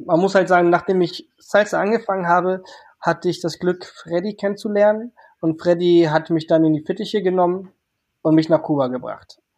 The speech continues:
Und in Kuba habe ich sehr, sehr viel gelernt. Und als ich wiederkam, habe ich mich gelangweilt. Und deswegen habe ich angefangen,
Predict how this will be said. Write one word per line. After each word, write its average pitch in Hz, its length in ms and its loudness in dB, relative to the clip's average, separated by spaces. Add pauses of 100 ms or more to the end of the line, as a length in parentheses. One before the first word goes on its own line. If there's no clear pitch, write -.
(240)
Und 151 100 -4
in 160 220 0
Kuba 196 380 0
habe 170 180 2
ich 151 100 -2
sehr, 170 180 2
sehr 160 140 0
viel 160 180 -2
gelernt. 170 440 0
Und 175 40 -2
als 160 140 -2
ich 165 100 -10
wiederkam, 190 380 -2
habe 165 80 0
ich 151 80 -8
mich 165 160 -4
gelangweilt. 143 600 -2
Und 139 60 -10
deswegen 160 340 0
habe 160 120 4
ich 160 80 -2
angefangen, 147 640 -2